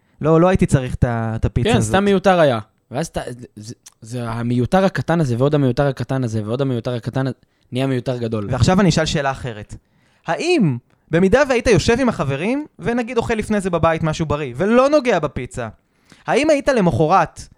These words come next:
Speaker 1: מגיע לעבודה ואומר לעצמך, "הייתי חייב את הפיצה הזאת, למה ויתרתי
Speaker 2: הפוך,
Speaker 1: על הפיצה הזאת?"
Speaker 2: הפוך.
Speaker 1: הפוך!
Speaker 2: היית עף על עצמך.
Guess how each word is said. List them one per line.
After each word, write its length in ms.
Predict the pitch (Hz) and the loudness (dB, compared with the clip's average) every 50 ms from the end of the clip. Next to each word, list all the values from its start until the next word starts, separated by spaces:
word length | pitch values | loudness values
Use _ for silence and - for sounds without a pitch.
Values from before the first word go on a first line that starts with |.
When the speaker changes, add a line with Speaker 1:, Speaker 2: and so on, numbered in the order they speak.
| _ - | _ -4
Speaker 1:
מגיע 380 | 139 151 156 147 185 233 240 | -4 -4 -4 -2 0 0 2
לעבודה 480 | 214 185 156 139 131 139 139 143 185 196 180 | 2 2 2 2 0 -2 -4 -2 0 0 0
ואומר 280 | 151 143 135 151 175 | 0 0 0 0 0
לעצמך, 360 | 185 185 185 - 185 185 - 190 185 185 - - - - _ _ _ _ _ _ _ - | -2 -2 -2 -4 -4 -4 -2 -2 -4 -4 -6 -14 -20 -20 _ _ _ _ _ _ _ -4
"הייתי 260 | 151 202 302 - 180 | -2 -2 0 0 0
חייב 460 | 147 127 123 156 135 127 143 170 185 - | -2 -2 -2 -2 -2 0 0 0 0 0
את 40 | - | 0
הפיצה 380 | - - - 190 185 - - 170 | 0 0 0 -2 0 0 0 0
הזאת, 280 | 147 117 123 113 - _ _ - | 0 0 -4 -6 -8 _ _ -2
למה 280 | 220 269 277 302 302 254 | 2 2 4 4 4 2
ויתרתי 160 | 202 226 - 262 | 2 2 4 6
Speaker 2:
הפוך, 180 | - - - | 6 8 6
Speaker 1:
על 80 | 226 185 | 6 2
הפיצה 380 | 165 - - 202 180 - 180 | 2 0 -2 -2 0 0 -2
הזאת?" 180 | 139 123 113 123 | -2 0 2 2
Speaker 2:
הפוך. 340 | 233 269 185 139 76 71 67 - | 4 4 4 2 0 -4 0 0
Speaker 1:
הפוך! 720 | 240 311 - - 440 466 480 480 466 403 294 175 156 139 | 2 2 4 4 4 4 4 4 4 4 4 2 2 2
Speaker 2:
היית 180 | 160 151 151 202 | 2 2 4 4
עף 400 | 180 160 - 120 180 220 - 254 | 2 2 4 2 2 4 4 4
על 100 | 233 196 | 4 4
עצמך. 360 | 151 - 139 131 120 - | 2 2 0 -4 -4 -4